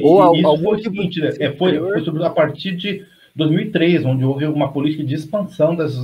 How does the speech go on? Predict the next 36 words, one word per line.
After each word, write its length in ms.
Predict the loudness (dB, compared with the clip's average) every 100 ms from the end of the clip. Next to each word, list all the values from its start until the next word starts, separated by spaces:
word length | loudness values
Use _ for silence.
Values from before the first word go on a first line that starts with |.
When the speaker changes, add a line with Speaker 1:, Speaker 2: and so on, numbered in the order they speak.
| -10 -6
Speaker 2:
das 440 | -2 0 -2 -8 -20 -20 _ -4
universidades 560 | -2 -2 -4 -6 -8
públicas 380 | -8 -8 -6 -8
e 40 | -6
de 80 |
bolsa. 320 | -2 0 -2 -8 -18 _ 0
Eu 360 | 0 2 -4
estudei, 640 | -8 -14 -16 -6 -2 -2 -4
fiz 180 | -8 -12
mestrado 460 | -12 -6 -4 -4
e 40 | -6
doutorado 420 | -14 -8 -8 -8 -4
graças, 500 | 0 0 -2 -6 -8
na 140 | -4
época, 400 | -4 -4 -8 -8
a 40 | -4
uma 160 | -4
política 320 | -4 -6 -8
de 0 | -10
expansão 280 | -10 -6 -8
de 80 | -6
bolsas. 560 | -6 -6 -12 -20 -20 -20 _ _ _ _
Se 120 | -6
não 120 | -2 0
houvesse 300 | 0 -2 -4
bolsa, 380 | -4 -2 -2 -2
eu 60 |
não 160 | -2 -4
poderia 580 | -6 -8 -8 -8 -8 -12 _
sustentar 440 | _ -16 -12 -8 -6
uma 140 | -6
família 500 | -6 -6 -6 -6 -8 -10
e 60 | -8
fazer 640 | -6 -4 -6 -4 -6 -8 _ _ _
com 160 | -10
qualidade, 800 | -2 -2 0 -2 -2 -4 -4 -8